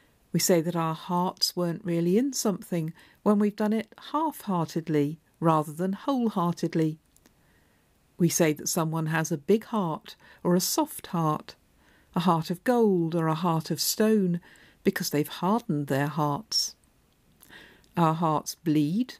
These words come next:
melt, sink, leap in response to things we like or don't. We help others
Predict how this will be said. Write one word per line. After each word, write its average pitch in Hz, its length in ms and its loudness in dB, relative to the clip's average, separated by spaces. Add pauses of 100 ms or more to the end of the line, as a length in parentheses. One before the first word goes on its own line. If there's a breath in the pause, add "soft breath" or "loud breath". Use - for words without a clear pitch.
melt, 175 640 -2
sink, - 540 0 (260)
leap 214 420 0 (440 soft breath)
in 202 140 6
response 180 560 -2
to 156 120 -6
things 151 400 -4
we 175 100 4
like 165 520 -2
or 220 120 4
don't. 170 520 0 (1160 soft breath)
We 233 120 6
help 262 340 2
others 190 480 2